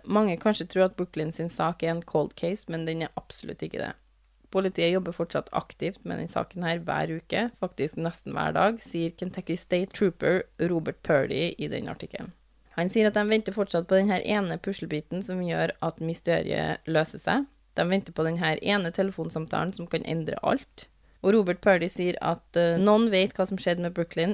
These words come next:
den kvelden hun forsvant, og politiet venter bare på at den personen skal ringe og fortelle dem hva de vet. Det må også sies at det her er jo en aktiv etterforskning, og det er helt sikkert mange detaljer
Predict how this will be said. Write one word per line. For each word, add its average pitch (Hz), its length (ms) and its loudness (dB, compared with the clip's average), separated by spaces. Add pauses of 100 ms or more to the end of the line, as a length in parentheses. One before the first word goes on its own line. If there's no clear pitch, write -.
den 165 320 -2
kvelden 156 340 2
hun 165 140 -4
forsvant, 170 500 -2
og 180 140 -4
politiet 175 400 -4
venter 170 260 0
bare 160 220 4
på 156 100 -4
at 160 120 -2
den 151 160 -2
personen 147 340 -8
skal 156 180 -2
ringe 156 240 -4
og 151 80 -14
fortelle - 320 -4
dem 139 200 -6 (320)
hva 143 100 2
de - 160 -4
vet. - 300 -12 (800)
Det 190 100 2
må 208 220 8
også 214 180 2
sies 190 300 2
at 170 100 2
det 175 140 0
her 180 120 4
er 196 100 2
jo 170 80 2
en - 100 -4
aktiv 165 480 -6
etterforskning, 190 640 -2 (1300)
og 180 80 4
det 165 80 8
er 190 60 6
helt 175 160 2
sikkert 170 180 0
mange 175 280 4
detaljer 156 440 2